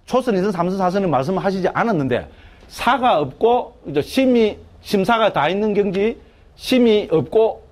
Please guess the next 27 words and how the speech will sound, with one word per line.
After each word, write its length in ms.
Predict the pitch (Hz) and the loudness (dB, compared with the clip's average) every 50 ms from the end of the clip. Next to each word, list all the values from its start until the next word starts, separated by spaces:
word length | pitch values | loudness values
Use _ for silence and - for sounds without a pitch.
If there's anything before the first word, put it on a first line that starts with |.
| _ | _
사만 600 | - - - - 196 208 220 247 226 220 190 180 | -20 -10 -4 0 0 2 2 2 2 0 0 0
있는 240 | - 170 170 180 180 | 0 0 2 2 2
경지, 460 | 170 190 196 208 175 170 202 214 208 - - | 2 2 2 2 2 2 0 0 -2 -4 -2
이런 220 | - 233 226 269 214 | 0 2 4 4 4
걸 200 | 208 208 190 147 | 4 4 4 2
또 80 | - | 2
말씀하고 440 | 160 147 139 151 214 226 240 262 247 | 2 2 2 2 2 2 2 2 2
계십니다. 520 | 190 165 110 175 214 233 202 156 123 147 185 220 208 - - | 0 0 0 0 2 2 2 2 2 0 0 -4 -6 -4 -2
됐죠? 480 | 226 247 233 214 196 202 220 220 - - - - - _ _ - - - | -2 0 2 2 2 2 0 -2 -6 -16 -20 -20 -20 _ _ -20 -4 0
그러니까 220 | 226 226 175 - | 0 0 0 -2
부처님께서도 760 | 143 147 - 240 240 220 - 190 185 196 185 196 202 202 - - - - | -4 -2 0 0 0 0 0 0 -2 0 0 0 0 0 -2 -8 -20 -20
심사가 500 | - - - 175 180 214 214 202 208 165 | -8 -4 -2 0 0 0 0 0 0 0
각각 360 | - 180 190 185 - 220 - | -2 -4 -4 -2 -6 -6 -4
사라지는 480 | - - 220 220 196 151 185 185 185 175 | -2 0 2 2 2 0 0 -2 -2 -2
것을 300 | 170 160 170 160 151 - - | -2 -2 -2 -4 -4 -4 0
인정하고 480 | 240 247 254 262 247 214 240 294 302 277 | 2 2 4 4 2 2 0 0 0 0
계십니다. 440 | 190 156 135 135 160 156 139 127 107 | -2 -2 -2 -2 -2 -2 0 -2 0
됐죠? 480 | - 220 240 214 220 208 233 262 - - - - - - - - - _ - | 0 0 0 2 2 2 2 0 -2 -8 -16 -20 -20 -20 -20 -20 -20 _ -2
그러니까 260 | - 262 240 214 175 | 0 2 2 2 0
이런 280 | 170 - 240 240 233 | 0 2 2 2 2
경쟁적 460 | 170 - 226 262 240 240 214 196 160 - | 2 2 2 2 2 2 2 0 -2 0
출처가 360 | - 262 240 - 294 269 214 | -2 -2 0 2 2 2 2
있으니까 520 | 165 180 233 247 214 233 226 139 - - - - | 2 0 0 0 2 2 0 0 0 -4 -6 -4
아비담마에서는 680 | - 147 143 160 160 165 160 156 147 - 147 131 120 - | -2 -2 0 0 0 0 0 0 -2 0 -2 -4 -2 0
법을 260 | 156 165 170 175 156 | 2 2 2 2 0
중심으로 360 | 156 147 139 175 180 165 156 | -2 -2 0 0 0 2 0
해서 240 | 170 170 214 202 - | 0 0 0 -2 -2